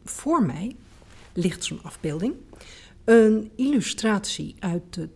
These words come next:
tweede druk van Frederik Duims' beleidsspel De Vlucht van Huig de Groot uit het slot te Loevestein uit zeventien zestig.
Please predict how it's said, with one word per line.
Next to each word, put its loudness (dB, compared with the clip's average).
tweede 0
druk -12
van -6
Frederik -6
Duims' -8
beleidsspel -2
De -8
Vlucht -2
van -6
Huig 0
de -12
Groot -10
uit -8
het -16
slot -8
te 0
Loevestein -4
uit -2
zeventien -6
zestig. -10